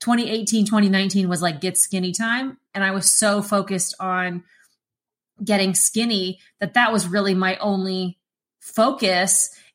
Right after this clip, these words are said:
and everything else kind of was put to the side, and it really affected my health, obviously, in a negative way. And so then this twenty twenty was, well, that was not healthy. So let's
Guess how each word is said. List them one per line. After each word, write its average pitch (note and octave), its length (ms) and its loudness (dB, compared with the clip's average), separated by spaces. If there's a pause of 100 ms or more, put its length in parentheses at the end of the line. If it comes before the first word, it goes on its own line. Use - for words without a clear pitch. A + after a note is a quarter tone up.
(120)
and G3 560 0
everything G#3+ 400 4
else G3+ 180 4
kind G#3 180 2
of F#3 120 -2
was F#3+ 140 0
put G#3+ 220 -6
to G3+ 80 -6
the F#3+ 100 -4
side, G#3 500 0
and G#3 100 -2
it G#3 60 0
really A3 260 2
affected G#3 360 0
my F#3 120 2
health, F3+ 420 0
obviously, F3+ 360 -2
in F#3 60 -2
a F3+ 60 0
negative F3 400 -4
way. G3+ 340 -4
And F#3+ 180 0
so F#3+ 320 2 (300)
then B3 280 2
this A3 240 0
twenty G#3 340 2
twenty G#3 360 0
was, F3+ 520 0 (320)
well, G#3 200 4
that A3 340 4
was G3 220 0
not G3+ 220 4
healthy. G#3+ 460 2
So G3 200 2
let's F#3 280 -2